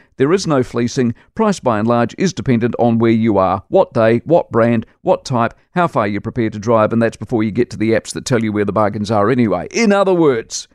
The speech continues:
anyone with a brain already had it worked out and what the government were calling for was never going to come to pass. By the way, one of the great upsets pre the study was places like Wellington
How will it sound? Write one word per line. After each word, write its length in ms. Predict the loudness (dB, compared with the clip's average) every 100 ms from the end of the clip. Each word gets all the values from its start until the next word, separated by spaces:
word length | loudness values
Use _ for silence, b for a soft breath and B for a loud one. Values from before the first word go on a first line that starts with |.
| _ _ _ 0
anyone 420 | 2 2 0 0
with 140 | 0
a 60 | 0
brain 440 | 2 2 2 2 2
already 480 | 4 4 4 4
had 160 | 4 2
it 120 | 0
worked 320 | 0 -2 2
out 200 | 2 2
and 100 | 2
what 120 | -2 -2
the 60 |
government 420 | -2 -2 -2 -6
were 100 | -8
calling 320 | -4 0 2 2
for 240 | 0 2
was 200 | 2 2
never 220 | 2 2
going 320 | 2 2 0
to 80 | -2
come 220 | -2 -2
to 60 | -2
pass. 300 | -2 -2 -2
By 220 | -2 0
the 80 | 2
way, 180 | 2 0 -8 b b b -6
one 140 | -4
of 60 | -2
the 80 | 0
great 220 | 0 0
upsets 480 | -4 -4 -6 -6 -6
pre 260 | -6 -4 -2
the 120 | -4
study 260 | -2 -2
was 140 | -2 -2
places 340 | -2 -2 0
like 160 | -2 0
Wellington 600 | 0 0 0 -2 -6